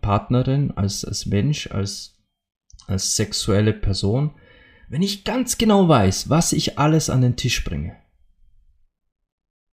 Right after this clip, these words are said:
dann kann mir niemals ein anderer Mensch Sorgen machen. Warum? Weil niemand ist wie ich.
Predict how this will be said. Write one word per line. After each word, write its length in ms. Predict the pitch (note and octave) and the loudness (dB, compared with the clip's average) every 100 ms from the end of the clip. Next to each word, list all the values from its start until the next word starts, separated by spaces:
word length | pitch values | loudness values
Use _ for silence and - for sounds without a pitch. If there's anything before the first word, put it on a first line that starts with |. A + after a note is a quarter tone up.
| _ - | _ 0
dann 360 | G2 G#2+ A2 | 2 2 0
kann 380 | - C3 C#3+ D3+ | -6 -4 -2 0
mir 260 | C3+ C3 B2+ _ | 0 0 -4 _
niemals 960 | - A#2 D3+ D3+ G2+ D#2 E2 - - _ _ | -2 0 2 4 2 0 -4 -8 -14 _ _
ein 200 | G2 G2 | -4 -4
anderer 360 | - A#2 A2+ A2 | -2 -2 -2 0
Mensch 240 | G2 G#2 | 0 -2
Sorgen 360 | - F2 E2 - | -4 -6 -6 -8
machen. 340 | - - - - _ _ - | -12 -14 -18 -20 _ _ -16
Warum? 560 | - E2+ G2+ D#3 G3+ - _ _ - - | -6 -4 0 -2 -4 -10 _ _ -20 -8
Weil 140 | F#2 | -4
niemand 440 | F2+ F2 G2 B2 - | -2 2 2 2 -2
ist 240 | A2+ - | -6 -8
wie 60 | - | -8
ich. 440 | E3 D3 - _ | -6 -8 -12 _